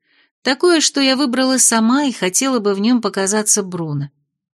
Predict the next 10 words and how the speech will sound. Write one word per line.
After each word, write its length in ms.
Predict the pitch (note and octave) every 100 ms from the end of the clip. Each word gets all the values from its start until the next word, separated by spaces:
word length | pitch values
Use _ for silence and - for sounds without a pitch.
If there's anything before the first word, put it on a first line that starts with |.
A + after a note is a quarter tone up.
| _ _ _ _ _ _
Платье 720 | D#3+ F3+ C4 C4 - C4 - -
ожидания 760 | A3+ G#3+ G3+ A#3+ A#3 A3+ A3+ -
оправдало. 760 | G#3+ - G#3 G3 A3+ G#3+ D#3+ _ _ _ _ _ _ _
Оно 340 | G#3+ A#3 A#3+
было 220 | A3 A3
как 200 | G#3+ A3
раз 240 | A3 A3+ A3
таким, 380 | G3+ G3+ G#3 G#3
как 240 | G3+ -
надо. 380 | F#3 E3+ D#3